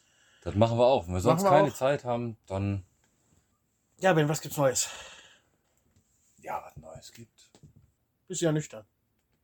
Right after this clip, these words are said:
Speaker 1: Oh ja, wieder nüchtern. Einigermaßen. Du ja auch, guck mal an.
Speaker 2: Ja.
Speaker 1: Ja. Wir haben in der letzten Folge ja gar nicht drüber gesprochen, aber diesmal dürfen wir nochmal drüber sprechen.
Speaker 2: Ja, haben
Speaker 1: Wir
Speaker 2: wir wieder
Speaker 1: haben
Speaker 2: zusammen gefeiert.
Speaker 1: wir haben wieder mal gefeiert.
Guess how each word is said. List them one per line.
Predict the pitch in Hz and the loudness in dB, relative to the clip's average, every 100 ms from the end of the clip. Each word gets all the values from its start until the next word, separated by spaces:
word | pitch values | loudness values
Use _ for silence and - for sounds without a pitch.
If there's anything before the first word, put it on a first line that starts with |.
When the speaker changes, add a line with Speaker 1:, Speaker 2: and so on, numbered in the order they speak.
| _ _ _ _ _ _ _ _ _ | _ _ _ _ _ _ _ _ _
Speaker 1:
Oh | - 90 | -6 -2
ja, | 90 85 85 _ _ _ _ _ | 2 0 -2 _ _ _ _ _
wieder | 92 90 | -4 -2
nüchtern. | 87 87 - 76 73 - _ _ | -2 -2 -6 -10 -10 -18 _ _
Einigermaßen. | - 87 85 82 82 78 76 73 | -10 -6 -6 -6 -8 -10 -14 -14
Du | 127 170 | -8 0
ja | 151 | 2
auch, | 117 190 - | 4 2 2
guck | - 107 | -4 -4
mal | 107 | -2
an. | 85 | 2
Speaker 2:
Ja. | 220 320 320 262 190 - _ _ | 4 6 4 4 0 -6 _ _
Speaker 1:
Ja. | 185 90 87 _ _ - - | 0 2 0 _ _ -20 0
Wir | 104 | 6
haben | 139 | 6
in | 123 | 6
der | 98 | 2
letzten | 127 - | 0 -2
Folge | 104 131 120 | -2 2 2
ja | 104 | 2
gar | 113 | 2
nicht | 107 - | 0 -2
drüber | 104 92 | -4 -4
gesprochen, | 87 - 123 123 | -4 0 0 2
aber | 98 87 | 0 0
diesmal | 85 156 147 123 123 | 0 -2 -2 2 2
dürfen | 127 151 | 2 2
wir | 139 | 2
nochmal | 101 95 | 2 2
drüber | 95 90 82 | -2 -6 -6
sprechen. | - 95 95 143 151 _ - | -4 -2 -2 -4 -8 _ -14
Speaker 2:
Ja, | 143 147 | -10 -6
haben | 180 | -2
Speaker 1:
Wir | |
Speaker 2:
wir | 170 | 2
wieder | - | 2
Speaker 1:
haben | |
Speaker 2:
zusammen | 226 170 | 2 -2
gefeiert. | 175 - 123 135 - _ _ | -4 -6 -10 -8 -10 _ _
Speaker 1:
wir | - | -4
haben | 117 | -2
wieder | 120 123 | -2 0
mal | 113 | 0
gefeiert. | 107 104 113 87 78 | -2 -4 -4 -4 -6